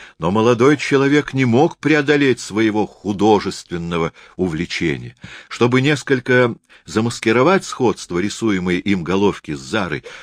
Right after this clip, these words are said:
он изменил ей причёску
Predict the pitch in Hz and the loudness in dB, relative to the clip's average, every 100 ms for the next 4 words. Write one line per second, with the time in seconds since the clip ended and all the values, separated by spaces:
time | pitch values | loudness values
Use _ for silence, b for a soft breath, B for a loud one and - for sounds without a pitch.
0 | B 107 135 113 117 92 107 110 151 151 | B -2 -2 0 -4 -2 -2 0 0 0
1 | 127 143 - 143 139 - 180 123 - - | 2 2 0 -6 -4 2 4 4 -2 -16
2 | - | -18